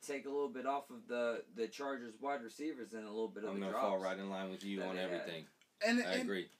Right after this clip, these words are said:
Speaker 3: I just, like, look at, you know what I'm saying? They got Allen over there and Williams. Did he come from Florida or L S U?
Speaker 1: Keenan Allen?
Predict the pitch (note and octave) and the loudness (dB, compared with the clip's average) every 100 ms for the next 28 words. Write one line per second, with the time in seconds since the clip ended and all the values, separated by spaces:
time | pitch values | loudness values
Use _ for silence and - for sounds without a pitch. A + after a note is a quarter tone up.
0 | - C4 B3+ C#4 A#3+ - A3+ A3 G3+ E3+ | -6 -4 -2 -2 -4 -4 2 4 4 0
1 | F3+ G#3+ A#3 A3 - F3 F3+ D#3 E3 G3+ | 0 2 2 -2 -12 -8 -6 -6 -6 -4
2 | G3+ G3+ G3 F#3 A3 G#3+ G#3 G#3 G#3 - | -2 -4 -4 -6 -4 -4 -4 -4 -8 -12
3 | _ _ _ - D#3 F3 F3 F#3+ F#3+ E3 | _ _ _ -8 -2 0 0 2 4 2
4 | - - - - - - D#3+ F#3 G3+ G3+ | 0 -14 -20 -18 -18 -6 4 6 8 6
5 | G3 G3 F#3 F#3 F#3+ F3+ D#3+ D#3 F#3 G3+ | 4 2 0 -2 0 2 2 2 4 4
6 | F3 D3+ C#3+ C3+ - D3+ - - D#3+ - | 4 2 0 -4 -4 -6 -6 -14 -12 0
7 | F#3+ B3+ D4 D#4 A#3 F3+ - G#3+ A3+ G3 | 4 6 8 6 6 -2 4 6 8 6
8 | C3+ F3+ F3 - E3+ C3 B2 - - - | 4 4 4 2 -4 -6 -8 -16 -18 -20
9 | - _ _ _ _ _ _ _ _ _ | -20 _ _ _ _ _ _ _ _ _
10 | _ - - A2+ G#2 G#2 A#2+ C3+ | _ -16 -8 -6 -4 -4 -4 -4